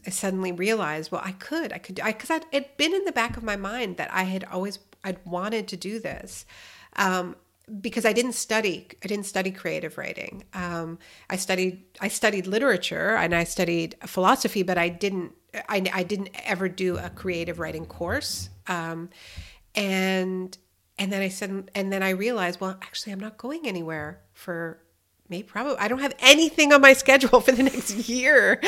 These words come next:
<laughs> because nobody was booking any events and so on. Yeah, I, I was, I was teaching, uh, university by Zoom,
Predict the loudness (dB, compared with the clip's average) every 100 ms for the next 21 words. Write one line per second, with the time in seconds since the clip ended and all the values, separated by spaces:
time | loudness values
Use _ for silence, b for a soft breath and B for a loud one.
0 | 4 4 4 4 6 6 6 4 4 2
1 | 0 0 0 0 0 0 0 0 -2 B
2 | B -12 -4 0 4 4 4 -2 0 0
3 | 2 0 0 0 -2 0 -4 -6 -12 -8
4 | -4 -2 -4 -6 -4 -4 -4 -4 -6 -8
5 | -10 -6 -4 -4 -8 -8 -6 -4 -4 -6
6 | -6 -6 -4 -4 -4 -4 -2 -4 -8